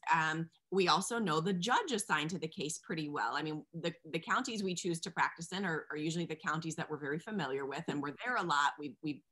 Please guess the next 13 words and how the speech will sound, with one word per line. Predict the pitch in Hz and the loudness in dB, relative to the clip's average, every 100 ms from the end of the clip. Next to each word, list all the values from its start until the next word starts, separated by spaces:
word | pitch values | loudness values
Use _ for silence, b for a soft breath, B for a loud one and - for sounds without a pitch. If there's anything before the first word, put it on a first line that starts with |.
| _ _ _ - | _ _ _ 4
gotten | 160 - 190 | 6 6 2
to | 208 | 0
know | 170 147 | 0 0
the | 147 | 0
judges. | 165 240 214 147 - - b b b | 2 2 2 -4 -8 -14 b b b
So | - 226 208 - _ _ - | -2 0 0 -6 _ _ -2
I | 196 | 0
think | 202 | 0
we | 180 240 339 | -2 0 0
have | 311 277 | 0 -2
to | - | -2
make | 214 190 170 - | 0 0 -2 -2
a, | 165 | 0